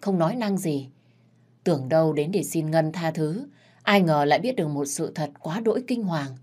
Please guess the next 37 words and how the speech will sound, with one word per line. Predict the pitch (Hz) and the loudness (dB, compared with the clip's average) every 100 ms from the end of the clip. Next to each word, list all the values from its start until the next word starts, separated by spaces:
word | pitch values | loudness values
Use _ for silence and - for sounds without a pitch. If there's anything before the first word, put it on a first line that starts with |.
| _ _ _ _ _ _ - | _ _ _ _ _ _ -2
Hắn | 175 156 202 | 0 0 -2
có | 233 | 0
nằm | 185 135 131 | 0 0 -2
mơ | 160 196 190 - _ _ _ | 0 0 -2 -8 _ _ _
cũng | 185 | -6
không | - 190 139 | -2 -4 -2
dám | 160 143 202 | -6 -6 -2
tin. | 196 165 - _ _ _ _ _ _ _ _ _ _ _ _ _ _ _ _ _ _ _ _ _ 190 | -2 -2 -6 _ _ _ _ _ _ _ _ _ _ _ _ _ _ _ _ _ _ _ _ _ 0
Ngân | 175 156 | 2 2
à, | 147 143 - _ | -2 -12 -18 _
anh | 180 | -2
xin | 165 180 165 | -2 -2 -2
em. | 165 160 160 - _ _ _ _ _ | 0 -2 -4 -10 _ _ _ _ _
Em | 208 185 | 4 4
đừng | 156 | 4
làm | 147 143 135 | 2 0 0
gì | 156 139 - | -2 -2 -2
khiến | 170 | -2
cho | 165 | 2
anh | 151 190 | 2 2
hoang | 190 185 185 | 0 0 0
mang | 180 180 | 0 0
thêm | 202 196 185 | 0 0 0
nữa. | 170 - - _ _ _ _ - | -4 -8 -20 _ _ _ _ 0
Ngày | 185 143 | 2 2
trước | - 247 254 | -2 -2 0
anh | 190 | 0
không | 196 180 | 0 0
đúng, | 175 170 233 - _ _ _ _ - | 0 -4 -6 -14 _ _ _ _ 0
bây | 202 | 2
giờ | 190 156 | 4 2
anh | 165 180 | 2 0
muốn | 175 190 | 0 0
làm | 233 147 | -2 0
lại | 151 - 190 | -2 -2 -2
từ | 151 | -2
đầu. | 151 143 | -2 -4